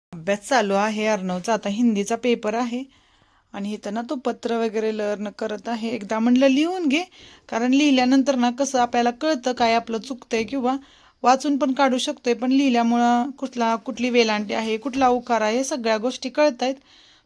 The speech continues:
थोडा वेळ त्याला अभ्यासाला दिले. पत्र वगैरे आहे ना, ते लक्षात राहत नाही, तर मी म्हटलं, ह्या सगळ्या गोष्टी आता कुणाल वगैरे नाही, शांत आहे घरात, तोपर्यंत करून चाललाय आता अभ्यास करायचा.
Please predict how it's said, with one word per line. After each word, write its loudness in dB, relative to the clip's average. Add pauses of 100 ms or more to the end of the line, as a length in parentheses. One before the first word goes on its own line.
थोडा 2
वेळ 0
त्याला 0
अभ्यासाला -2
दिले. -2 (720)
पत्र 2
वगैरे 2
आहे 0
ना, -6 (160)
ते -2
लक्षात -4
राहत 0
नाही, -8
तर -14
मी -6
म्हटलं, -6
ह्या 0
सगळ्या -6
गोष्टी -8 (340)
आता 2
कुणाल 0
वगैरे -4
नाही, -6
शांत -2
आहे 0
घरात, -2
तोपर्यंत -6 (240)
करून -4 (580)
चाललाय 0
आता -2
अभ्यास -4
करायचा. -2